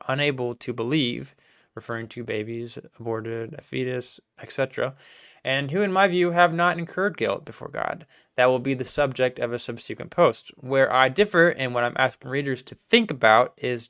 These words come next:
just how was all humanity affected so that all need a savior.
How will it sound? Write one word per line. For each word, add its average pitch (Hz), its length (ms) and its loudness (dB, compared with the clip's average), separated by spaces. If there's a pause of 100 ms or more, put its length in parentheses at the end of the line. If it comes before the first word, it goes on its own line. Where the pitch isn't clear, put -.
just 151 360 0
how 151 720 4
was 123 340 0
all 127 180 0
humanity 120 460 -8
affected 123 640 -2 (300)
so - 160 -4
that 123 100 2
all 110 180 -4
need 110 160 -8
a 113 60 -6
savior. 131 560 0